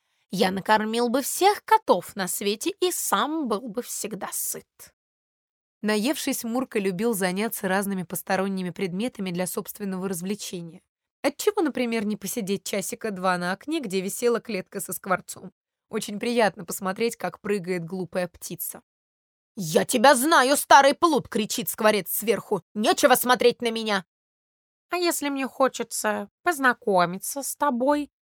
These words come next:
«Знаю я, как ты знакомишься! Кто недавно съел настоящего живого воробушка? Ну, противный!»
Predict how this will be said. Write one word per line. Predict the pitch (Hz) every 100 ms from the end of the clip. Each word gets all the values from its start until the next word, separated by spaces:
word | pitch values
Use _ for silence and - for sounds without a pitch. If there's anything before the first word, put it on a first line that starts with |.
| -
«Знаю | 185 262 339 269 240
я, | 220
как | 220 214
ты | 240
знакомишься! | 190 214 226 226 190 - - 185 -
Кто | - - 415
недавно | 285 240 214 220
съел | - 233 226
настоящего | 220 - 247 233 - 233 208
живого | 247 240 214
воробушка? | 233 254 202 190 220 180 _
Ну, | 214 254 262
противный!» | 247 277 320 294 196 185